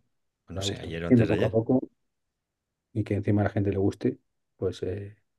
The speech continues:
Speaker 2: es genial.
Speaker 1: Además, sin su permiso, sin su permiso, no suelo hacer estas cosas de nombrar a nadie, pero bueno, Albertos hay muchos en, en el país, eh, me dijo, eh, "Me mola mucho el de noventa y nueve por ciento verde". Y eso lo tenía que hacer llegar a vosotros porque,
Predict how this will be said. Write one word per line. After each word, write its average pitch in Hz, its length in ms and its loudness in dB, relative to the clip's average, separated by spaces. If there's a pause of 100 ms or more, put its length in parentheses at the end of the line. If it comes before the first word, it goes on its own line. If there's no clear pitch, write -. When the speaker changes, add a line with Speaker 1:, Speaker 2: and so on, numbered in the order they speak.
Speaker 2:
es - 140 -2
genial. 90 300 0 (120)
Speaker 1:
Además, 117 380 2
sin 117 280 6
su 151 180 4
permiso, 127 540 4
sin 101 240 0
su 107 140 -4
permiso, 104 500 -2 (160)
no 95 100 -2
suelo 107 220 6
hacer 95 200 2
estas 90 240 -2
cosas 92 260 -2
de 87 140 -2
nombrar 85 340 -2
a 85 60 -4
nadie, 87 260 -2
pero 82 160 -6
bueno, 80 200 -6
Albertos 85 540 -4
hay 92 160 0
muchos 95 380 -2
en, 92 280 -2
en 101 180 0
el 95 120 -2
país, 120 380 0 (840)
eh, 98 500 6 (120)
me 101 160 4
dijo, 92 400 0 (200)
eh, 92 680 4 (100)
"Me 110 220 6
mola 135 220 6
mucho 147 420 2
el 107 180 4
de 98 100 6
noventa 95 320 4
y 98 40 6
nueve 107 180 6
por 90 160 0
ciento 80 280 -8
verde". 78 340 -12 (240)
Y 92 120 0
eso 123 240 4
lo 104 160 4
tenía 104 280 4
que 104 60 0
hacer 98 180 2
llegar 98 220 4
a 92 60 2
vosotros 104 480 -2
porque, 82 560 -10